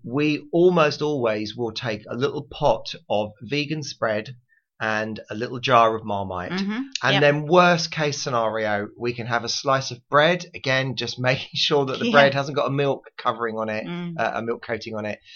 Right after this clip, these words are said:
Speaker 1: Just have a slice of bread, toast it, and we've got our own butter and Marmite.
Speaker 2: But it's amazing how many places you go to and they just completely can't cater for vegans. You know, how difficult is it to make a vegan breakfast? It's really not that difficult. There's so many choices out there.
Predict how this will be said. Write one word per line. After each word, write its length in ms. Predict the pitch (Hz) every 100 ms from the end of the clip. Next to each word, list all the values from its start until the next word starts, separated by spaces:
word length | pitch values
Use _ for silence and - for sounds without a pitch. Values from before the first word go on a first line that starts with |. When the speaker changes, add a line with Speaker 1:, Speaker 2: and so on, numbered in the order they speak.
| -
Speaker 1:
Just 140 | 151 143
have 100 | 123
a 40 |
slice 320 | - 175 175
of 100 | 156
bread, 300 | 127 123 120 - _ -
toast 320 | 180 160 -
it, 220 | 117 110 _
and 80 | 120
we've 140 | 117
got 160 | - 107
our 260 | 117 120 120
own 220 | 120 120 -
butter 320 | - 110 - 113
and 140 | 104
Marmite. 460 | 104 101 98 95 98 _ 269
Speaker 2:
But 100 | 254
it's 180 | 262
amazing 380 | 262 247 240 214
how 160 | 202 202
many 160 | 190
places 340 | 185 196 185 180
you 100 | 180
go 120 | 185
to 200 | 180 180
and 200 | 165 165
they 120 | 165
just 240 | 165 165 -
completely 580 | 175 - 208 180 143 151
can't 380 | - 175 151 139
cater 280 | - 143 156
for 100 | 156
vegans. 440 | 147 151 143 135 131 135 _ _
You 120 | 185
know, 200 | 151 147 139 - - -
how 220 | 180 226
difficult 380 | 226 220 - 190
is 160 | - 185
it 140 | 165
to 80 | 165
make 180 | 165 165
a 40 | 151
vegan 320 | 160 156 143
breakfast? 420 | 160 - 143 -
It's 160 | 156 202
really 280 | 185 147
not 120 | 147 120
that 160 | 127
difficult. 380 | 139 - - 143
There's 260 | 165 - -
so 200 | 226 202
many 160 | 180
choices 420 | 170 190 170 160 151
out 220 | 156 -
there. 200 | 143